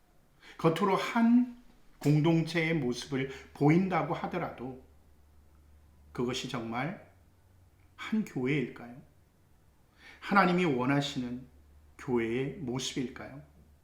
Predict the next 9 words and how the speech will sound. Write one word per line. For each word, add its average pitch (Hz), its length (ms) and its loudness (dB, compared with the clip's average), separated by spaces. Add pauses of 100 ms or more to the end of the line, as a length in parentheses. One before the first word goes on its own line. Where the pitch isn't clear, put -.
(2750)
분명히 160 760 4 (480)
가시적인 170 680 0
한 226 560 4 (180)
공동체를 147 1200 2 (280)
그리스도인들은 123 960 0
원합니다. 120 560 -4 (1900)
하지만 151 400 2
이런 170 240 4
교회는 139 540 0